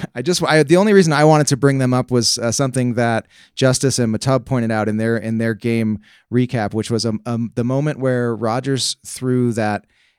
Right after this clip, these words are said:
incredible tight window touchdown pass to, uh, to our,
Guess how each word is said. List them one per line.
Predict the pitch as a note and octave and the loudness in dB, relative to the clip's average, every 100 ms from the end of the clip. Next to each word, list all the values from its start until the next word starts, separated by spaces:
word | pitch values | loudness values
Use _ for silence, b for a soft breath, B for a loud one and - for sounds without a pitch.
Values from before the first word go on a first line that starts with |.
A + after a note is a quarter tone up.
| _ | _
incredible | C#3 B2 - - F#3+ F#3+ C#3+ B2 | -10 -10 -16 -2 2 2 2 0
tight | - - D3+ - | -2 -4 -4 -2
window | C3+ C#3 B2+ A#2 | -4 0 0 -2
touchdown | - C3+ - A#2+ G#2 | -2 -6 -2 -4 -4
pass | G2+ A2+ G2+ - - | -4 -4 -4 -6 -10
to, | - A#2+ A2 A2 G#2 G#2 | -4 -2 0 -2 -4 -6
uh, | G#2+ G2+ - | -6 -8 -4
to | B2 | -2
our, | A2+ G#2+ G#2 | 0 0 -4